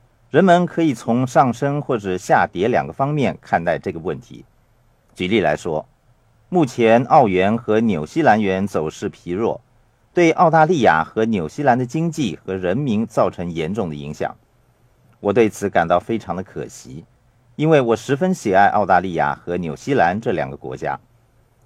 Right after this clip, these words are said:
由于美元的强劲，澳元或纽西兰元疲弱，如果两国人民在美国消费，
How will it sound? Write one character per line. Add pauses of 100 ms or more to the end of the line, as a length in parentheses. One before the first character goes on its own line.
(100)
由
于
美
元
的
强
劲， (220)
澳
元
或
纽
西
兰
元
疲
弱， (280)
如
果
两
国
人
民
在
美
国
消
费，